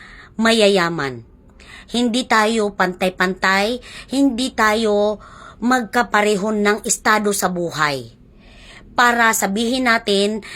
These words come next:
na kailangang mamahalin o bigyan ng halaga yung engagement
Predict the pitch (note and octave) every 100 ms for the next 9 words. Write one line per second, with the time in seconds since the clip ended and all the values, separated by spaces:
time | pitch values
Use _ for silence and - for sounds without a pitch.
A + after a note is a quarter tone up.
0 | - A3+ B3 C4 C#4 - - - - -
1 | - - - - - - - - - -
2 | - C#4 C#4 A#3+ B3 A#3+ A#3+ - - -
3 | - - - - - - - - - -
4 | A#3+ B3 A3+ A3+ A3 A3 - A#3 B3+ B3+
5 | - - - - _ - - - - G#3
6 | B3+ F#3+ B3 A#3+ A3+ A3+ F#3 G3+ F#3+ F#3+
7 | F#3+ G3 G#3 G#3 G3+ F3+ F#3 F#3+ G3 F#3